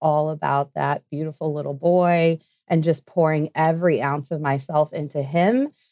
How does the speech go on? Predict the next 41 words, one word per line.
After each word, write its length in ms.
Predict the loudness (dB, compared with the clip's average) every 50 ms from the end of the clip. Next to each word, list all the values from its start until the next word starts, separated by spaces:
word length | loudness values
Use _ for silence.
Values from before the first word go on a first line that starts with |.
| _ _ 0
and 120 | 2 2 4
into 240 | 2 2 0 0
my 180 | -2 0 0 -2
job 520 | -2 -2 0 0 2 2 2 0 -2 -2
so 180 | -4 -2 -2 0
that 140 | 2 2 2
I 120 | 2 0
had 180 | 0 -2 -4 -4
the 60 | -6
security 840 | -12 -14 -20 -16 _ -2 0 2 4 4 2 2 0 -2 -4 -6 -6 _
to 80 | -6 -6
raise 380 | -2 0 0 0 0 -2 -4 -6
him. 320 | -8 -6 -6 -8 -12 -16 _ _ _ _ _ _ _ _ _ -2
And 640 | 0 0 0 2 2 2 0 0 0 -2 -6 -8 _ _ _ _ -6
it 100 | -6 -6
took 280 | -4 -4 -4 -4 -4 -4
me 200 | -4 -2 -2 -4 -6 -12 _ _ -10
six 340 | -8 -8 -8 -8 -12 -16
years 880 | -16 -12 -8 -2 2 4 4 4 4 2 0 -2 -6 -8 -8 -12 -14 _ _ _ _ _ _ _ _ _
to 120 | -2 -2
start 480 | 0 0 0 0 0 0 0 -2 -6 -10
to 200 | -6 -6 -6 -6
find 480 | _ -4 -2 0 0 0 -2 -2 -2
myself 540 | -2 -4 -4 -4 -4 -2 0 2 2 0 0 -2
again. 380 | -2 0 2 2 2 2 2 0
He 80 | 0
was 160 | -2 -4 -6 -8
six 240 | -12 -18 -16 -8
years 240 | -2 0 0 0 2
old, 320 | 4 4 4 4 4 2 0
and 100 | -2 -4
I 60 | -6
started 320 | -4 -2 -2 -2 -2 -2 -6
to 60 | -8
create 480 | _ _ -6 -2 0 0 0 0 0
this 240 | 0 -2 -4 -4 -4
life 240 | -2 -2 -2 0 0 0
outside 380 | 0 0 0 -2 -4 -4 -4
of 120 | -4 -6 -8
motherhood. 580 | -6 -8 -6 -6 -6 -2 0 0 0 0 -2 -8 _ _ _ _ _ _ _ _ -2
And 600 | 0 2 2 2 4 4 4 2 2 0 -2 -6